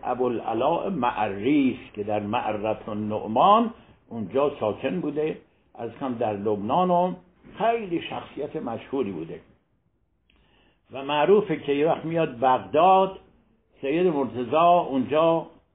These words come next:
یک مجلسی داشته و مسائل ادبی رو مطرح می‌کرد و اینها، این هم میاد اونجا میشینه، میشینه، عرض کنم که،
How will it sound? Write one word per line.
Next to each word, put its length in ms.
یک 200
مجلسی 520
داشته 340
و 340
مسائل 460
ادبی 440
رو 140
مطرح 400
می‌کرد 440
و 60
اینها، 480
این 100
هم 140
میاد 300
اونجا 340
میشینه، 460
میشینه، 680
عرض 180
کنم 440
که، 420